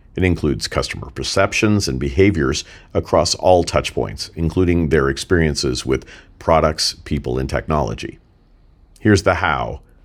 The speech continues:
of customer engagement. Customer engagement is measured by asking customers for feedback, using tools like the Net Promoter System, N P S for short, and by tracking customer behavior in areas like website traffic, social media interactions,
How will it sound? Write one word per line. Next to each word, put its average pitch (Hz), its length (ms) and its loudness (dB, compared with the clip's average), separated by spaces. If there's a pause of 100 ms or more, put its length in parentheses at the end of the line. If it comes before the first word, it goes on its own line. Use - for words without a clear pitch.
(160)
of 76 160 -2
customer 62 400 -2
engagement. 53 540 -6 (500)
Customer 143 340 2
engagement 101 460 4
is 82 160 2
measured 85 600 2
by 82 200 0
asking 87 520 -2
customers 69 580 -4
for - 160 -6
feedback, - 680 0 (360)
using 78 320 0
tools 76 400 -2
like 67 180 -2
the 78 100 -2
Net 71 220 -2
Promoter 90 380 4
System, 76 520 -4 (280)
N 73 160 -4
P 76 160 0
S 67 140 -2
for 64 120 -6
short, 65 380 -2 (300)
and 85 120 0
by 85 120 2
tracking 98 500 0
customer 95 420 0
behavior 76 560 2
in 78 180 -4
areas 69 420 0
like 53 200 -6
website 73 560 0
traffic, 76 540 -2 (400)
social 73 400 -2
media 76 340 0
interactions, 76 840 -4